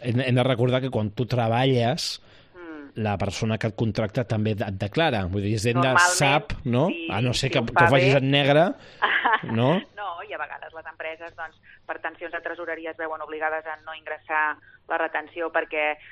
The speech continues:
Speaker 2: eh, de lo que retenen, doncs, han de pagar proveïdors o tenen altres obligacions que,
Speaker 1: Mhm.
Speaker 2: que complir i no poden, eh, fer la seva, no poden complir les seves obligacions tributàries.
Speaker 1: Mhm.
Speaker 2: Eh,
Speaker 1: Doncs
Speaker 2: aleshores,
Speaker 1: queda
Speaker 2: en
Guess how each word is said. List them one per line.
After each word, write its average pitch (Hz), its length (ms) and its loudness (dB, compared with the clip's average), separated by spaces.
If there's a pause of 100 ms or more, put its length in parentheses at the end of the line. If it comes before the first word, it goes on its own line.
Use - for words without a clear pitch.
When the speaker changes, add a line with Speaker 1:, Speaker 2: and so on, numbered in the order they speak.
(140)
Speaker 2:
eh, - 240 -4
de 160 120 0
lo 160 140 -6
que 156 200 0
retenen, 160 480 -4
doncs, 156 200 -6
han 156 120 -2
de 151 80 -4
pagar 151 260 -4
proveïdors 180 720 -4
o 196 100 0
tenen 165 240 -4
altres 165 280 0
obligacions 160 800 -8 (440)
que, 175 60 -6
Speaker 1:
Mhm. 147 1120 -2 (100)
Speaker 2:
que 156 140 -6
complir 190 540 -6
i 208 100 -8
no 208 180 0
poden, 202 360 2
eh, 202 80 -16 (580)
fer 185 280 -2
la 170 160 -6
seva, 165 440 -6 (220)
no 175 100 -8
poden 180 220 -2
complir 185 320 -8
les 170 100 -6
seves 156 240 -10
obligacions 151 540 -10
tributàries. 135 720 -4
Speaker 1:
Mhm. 110 280 -2
Speaker 2:
Eh, 180 40 -6 (480)
Speaker 1:
Doncs 131 40 6 (180)
Speaker 2:
aleshores, 160 100 4
Speaker 1:
queda 123 200 4
Speaker 2:
en - 40 4